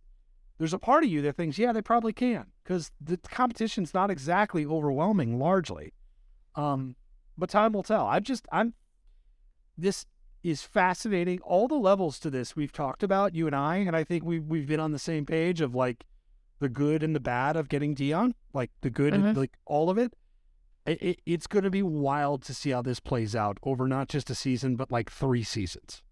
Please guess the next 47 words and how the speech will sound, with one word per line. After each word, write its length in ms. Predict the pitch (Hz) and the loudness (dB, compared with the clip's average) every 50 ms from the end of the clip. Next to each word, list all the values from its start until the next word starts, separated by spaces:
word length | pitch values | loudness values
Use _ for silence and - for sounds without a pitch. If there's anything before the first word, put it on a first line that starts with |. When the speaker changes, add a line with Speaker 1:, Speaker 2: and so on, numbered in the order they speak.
| - - | -10 -2
Speaker 2:
Yeah. 200 | 175 180 180 - - - _ _ _ _ _ _ _ _ _ _ | 2 2 2 2 0 -4 _ _ _ _ _ _ _ _ _ _
Speaker 1:
You 100 | - 123 | -4 -2
know, 160 | 104 101 104 120 | 0 2 2 2
Speaker 2:
Well, 120 | - - | 2 4
Speaker 1:
I 120 | - 135 | 2 2
Speaker 2:
and, 280 | - 208 214 208 202 - - _ - - - - | 2 2 2 0 0 -2 -6 _ -20 -20 -14 -6
and 180 | - 220 226 214 | -2 0 0 2
great 220 | 196 220 202 143 | 4 2 2 2
news, 380 | 190 202 196 190 196 226 208 202 | 2 0 2 2 0 0 -2 -2
we're 180 | 196 190 190 180 | 0 0 0 0
gonna 140 | 202 202 | 0 -2
have 220 | 185 185 170 165 165 | 0 0 0 0 2
all 140 | 151 170 170 | 2 2 2
the 120 | 185 196 | 0 -2
coverage 400 | - - 165 - - 170 - - | -2 -4 -4 -4 -6 -8 -6 -6
of 120 | - - | -6 -6
it 140 | - - - | -6 -8 -8
because 300 | - - - 185 180 190 - - | -10 -8 -6 -6 -6 -4 -4 -2
everybody 480 | 196 185 180 185 180 180 180 180 175 180 | 0 2 2 2 2 2 2 4 4 2
is 100 | 175 175 | 0 0
always 380 | - - 160 156 156 151 175 - | 0 -2 0 0 -2 -2 -4 -6
talking 400 | - - - - - - 85 85 | -6 -6 -6 -6 -6 -6 -6 -6
about 220 | - 87 92 90 | -6 -6 -6 -6
it. 140 | 85 78 - - _ _ _ _ - - | -8 -10 -12 -14 _ _ _ _ -8 -4
Speaker 1:
Oh 140 | 135 143 147 | -2 0 0
my 140 | 135 123 | 0 0
God. 340 | 107 110 113 110 104 92 - - - - _ - - _ _ _ - _ - | 0 -2 -2 -2 -2 -4 -6 -12 -18 -20 _ -20 -20 _ _ _ -20 _ -4
That 200 | 151 151 170 180 | 2 2 2 4
part's 240 | - 180 147 120 - | 4 2 2 2 0
getting 220 | - 139 127 123 | 0 0 0 0
a 60 | 117 | 0
little 160 | 113 107 101 | 0 -2 -2
tiresome. 540 | 92 - 117 98 92 85 - - - - - - _ - - | -2 0 -2 0 0 -2 -6 -8 -14 -20 -20 -20 _ -8 -4
Speaker 2:
Yeah, 300 | 226 226 226 202 - - | -2 0 2 2 2 2
Speaker 1:
Uh, 60 | 196 | 0
Speaker 2:
it's 100 | 220 214 | 2 2
a 80 | 269 247 | 2 2
lot 220 | 220 190 175 165 | 2 2 2 0
already. 360 | 170 156 139 135 156 196 220 | -2 -2 -2 -2 -2 -2 2
I, 140 | 226 202 220 214 233 | 4 4 4 4 4
I'm 140 | 226 220 220 | 4 4 4
like, 160 | 226 220 214 | 4 4 4
"Oh, 300 | 208 196 202 202 202 202 | 4 4 6 6 6 4
man, 380 | 196 190 185 170 170 165 165 185 | 4 2 0 0 0 -2 -4 -4
here 160 | 190 202 202 | -2 -2 0
we 80 | 196 180 | 0 0
go." 260 | 180 175 165 180 190 | 0 0 0 -2 -2